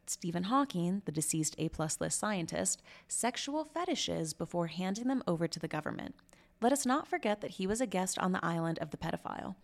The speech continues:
They were so close that the billionaire modified several transports just for the scientist. On one particular visit to the island, there was a very young blonde looking after the scientist.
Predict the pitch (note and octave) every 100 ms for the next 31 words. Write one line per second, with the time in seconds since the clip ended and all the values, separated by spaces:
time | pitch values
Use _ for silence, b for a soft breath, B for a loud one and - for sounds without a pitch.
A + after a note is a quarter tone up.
0 | B B B G#3 A3 - C4 D4+ G#3 F#3+
1 | F#3+ F3+ E3 F#3+ A#3+ F#3+ E3+ E3+ E3 F3
2 | D4 E4 F3 E3+ D#3+ - E3+ E3+ C4 C4
3 | A#3+ B3 A#3 F3+ E3+ E3+ - - E3+ -
4 | - E3+ E3 E3+ E3 E3+ D#3 - - -
5 | - B B B B G#3+ G#3 C#4 - -
6 | C4+ C#4 C4+ G#3 E3+ F3+ - - - D#3+
7 | D#3 D#3 D#3+ - - F3+ F3 E3 E3+ A3+
8 | C4 G3+ G3+ F#3+ F3 E3+ F3 F3+ F3 E3
9 | E3+ - E3 - E3 E3 - E3 F3+ -
10 | - - -